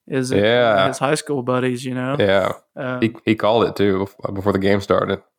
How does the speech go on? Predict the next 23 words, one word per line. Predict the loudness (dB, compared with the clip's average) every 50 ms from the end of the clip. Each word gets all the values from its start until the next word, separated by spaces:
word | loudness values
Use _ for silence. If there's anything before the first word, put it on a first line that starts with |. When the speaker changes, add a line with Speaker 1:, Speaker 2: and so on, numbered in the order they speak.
| -16 -6 -6
Speaker 2:
but | -6 -6 -6 _
Speaker 1:
Sure | -16 -10 -6 -6 -4 -2
did. | 0 0 0 -2 -4 -6 -10 -14 _ _ _ -4
Speaker 2:
um, | 0 2 2 2 2 0 -2 -6 -8 -10 _ _ _ _ _ _ _ _ _ _ -20 -18 -14 -12 -14 -14 -14 _ _ _ _ _ -2
I | -2 0 2
think | 0 0 2
the | 2
last | 0 0 2 2
thing | 2 2
I |
wanna | 4 2 2 2
talk | 0 0 0
about | 0 0 2 2 2
with, | 2 0 -2 -6 -10 -4
with | -4 -4 -2
Connor | 0 0 2 2 2 2 2
is, | 2 2 0 -2 -4 -4
um, | 0 0 2 2 0 -2 -6 -8 -14 _ _ _ _ _ _ _ _ _ _ _ _ _ -4
like, | -2 -2 -2 -2 -8 -16 -16 -16 _ _
he, | -2 0 0 0 0 -2
he | 0 2 2 4
is | 4 2 2 2
that, | 2 2 2 0 -2 -6 _